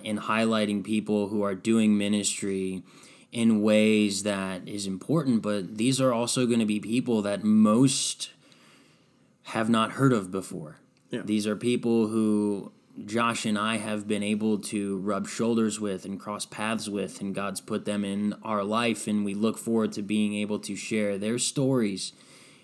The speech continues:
Speaker 1: And these are not people who are writing books or, or
Speaker 2: Mm-hmm.
Speaker 1: have huge podcasts, and we would love this to be a platform where those things can be highlighted.
Speaker 2: Mm-hmm.
Speaker 1: Love for this to be a platform that those who listen can be praying for them in their
Speaker 2: Mm-hmm.
Speaker 1: ministry.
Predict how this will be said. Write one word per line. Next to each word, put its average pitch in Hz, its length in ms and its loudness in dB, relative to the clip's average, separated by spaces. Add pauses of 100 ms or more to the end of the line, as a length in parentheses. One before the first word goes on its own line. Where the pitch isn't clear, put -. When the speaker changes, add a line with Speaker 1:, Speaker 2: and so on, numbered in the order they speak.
(120)
Speaker 1:
And 110 480 2 (160)
these 117 200 0
are 120 100 0
not 117 200 0
people 131 380 0
who 110 180 0
are 98 120 -2
writing 92 380 -4
books 95 420 -8
or, 98 440 -10
or - 160 -6
Speaker 2:
Mm-hmm. 143 100 -8
Speaker 1:
have 98 220 -6 (220)
huge 117 380 2
podcasts, 90 680 -10
and 104 140 0
we 107 100 2
would 101 140 -4
love 101 360 -2
this 107 180 -2
to - 100 -8
be 98 140 -6
a 92 40 -4
platform 104 680 -6 (300)
where 113 100 0
those 113 220 2
things 110 220 2
can 104 100 0
be 92 80 -2
highlighted. 85 680 -6 (200)
Speaker 2:
Mm-hmm. 135 140 -4
Speaker 1:
Love 107 200 0
for 110 100 -2
this 104 200 0
to - 100 -6
be 101 140 -2
a 92 60 -4
platform 98 840 -6 (260)
that 98 180 -4
those 107 240 2
who 101 140 -2
listen 101 500 0
can 95 200 -6
be 95 120 -6
praying 117 460 2
for 101 140 -8
them 85 400 -10
in 104 160 -4
their 90 100 -4
Speaker 2:
Mm-hmm. 92 80 0
Speaker 1:
ministry. 87 600 -6